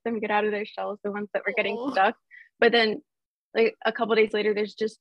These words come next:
Speaker 1: so many, it becomes kind of, um, it's a little bit <laughs> disgusting, but it's also,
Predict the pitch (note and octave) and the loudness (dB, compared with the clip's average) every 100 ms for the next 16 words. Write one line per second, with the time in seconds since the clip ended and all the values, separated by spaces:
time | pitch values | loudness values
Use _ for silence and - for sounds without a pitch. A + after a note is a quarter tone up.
0 | _ - - A3 A3 F#3+ G#3+ A3 G3 B3 | _ -10 0 2 2 -2 -2 -4 -6 -6
1 | G3+ F#3+ - G3+ G3+ G3+ _ _ - G#3+ | -6 -6 -10 -6 -4 -6 _ _ -4 -2
2 | G3 F#3+ G3 G3+ _ _ _ _ _ _ | -2 -4 -10 -14 _ _ _ _ _ _
3 | _ _ - G#3+ A3 B3 B3 C4 D4+ C4 | _ _ 0 2 6 6 6 6 2 -2
4 | - - - - - C4+ A3+ C4+ A3+ G3+ | -4 -6 -6 -4 2 2 4 2 0 -2
5 | A3+ - G#3 G3+ | -4 -2 -4 -4